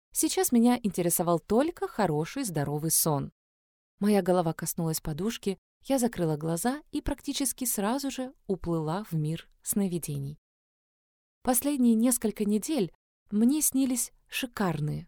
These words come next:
поистине волшебные сны, от которых я приходила в полный восторг. Я танцевала на балах, чаевничала в высшем обществе,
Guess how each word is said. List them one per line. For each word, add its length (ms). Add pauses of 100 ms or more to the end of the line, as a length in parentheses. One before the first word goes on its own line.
(160)
поистине 760
волшебные 800
сны, 380 (500)
от 140
которых 400
я 100
приходила 540
в 120
полный 420
восторг. 600 (480)
Я 140
танцевала 560
на 120
балах, 560 (420)
чаевничала 920 (180)
в 180
высшем 460
обществе, 580